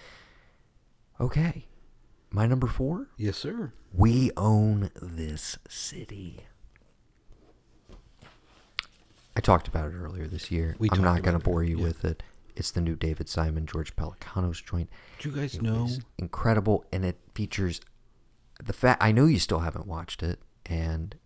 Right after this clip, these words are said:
Speaker 1: correct that quickly,
Speaker 2: What are you
Speaker 1: because
Speaker 2: talking about?
Speaker 1: You watched this?
Speaker 2: What are you talk-, what, what show are you just talking about?
Speaker 1: We Own This City.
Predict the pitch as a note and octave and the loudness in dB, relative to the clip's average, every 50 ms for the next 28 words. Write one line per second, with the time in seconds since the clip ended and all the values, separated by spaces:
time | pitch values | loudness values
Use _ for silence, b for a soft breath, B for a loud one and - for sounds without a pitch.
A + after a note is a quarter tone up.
0 | _ _ _ _ _ _ _ _ _ _ _ - - - G2+ F2 G2 G2+ G#2+ - | _ _ _ _ _ _ _ _ _ _ _ -2 0 2 4 6 6 4 4 2
1 | - - - D#2+ D#2 D#2 - - - - _ _ - - F#2 D#2 - - - - | 0 0 0 0 0 -4 -8 -12 -20 -20 _ _ -4 -4 -4 -4 -4 -10 -16 -14
2 | G#2 G#2 G#2+ - - - - - D3+ D#3 F#2 E2 D#2+ - - C3+ B2+ A2+ - D#2+ | -14 -14 -14 -18 -8 -6 -6 -4 -2 -2 -2 -2 -4 -4 -6 -8 -8 -8 -10 -12
3 | D#2+ - - - - - _ _ _ - _ _ _ _ _ _ _ _ _ - | -14 -14 -16 -18 -20 -20 _ _ _ -20 _ _ _ _ _ _ _ _ _ -6
4 | F#2+ F#2+ F#2+ G#2 B2+ - - - - - - - - - _ _ F3+ G#3 A3 G3+ | -2 0 2 2 0 -2 -4 -12 -20 -20 -20 -20 -20 -20 _ _ -8 -6 -4 -6
5 | - - E3+ E3 D#3+ - - A#2+ C3+ C3+ - - - D#3 D3+ - - - D#3 B2 | -4 -4 -4 -4 -6 -8 -8 -8 -8 -8 -10 -10 -12 -12 -12 -10 -8 -6 -4 -4
6 | F#2+ D#2 D#2+ - - - - - E2 - - - - - - - - - - G#2+ | -6 -6 -10 -12 -16 -18 -14 -14 -14 -14 -14 -16 -18 -18 -18 -20 -14 -2 0 2
7 | A2+ B2 B2 - - B2+ C3 C3+ C3 B2+ C3 B2+ B2 - - - C3 C3+ - - | 2 2 2 2 2 2 2 0 0 -2 -2 -2 -2 -4 -6 -6 -8 -8 -10 -12
8 | - | -20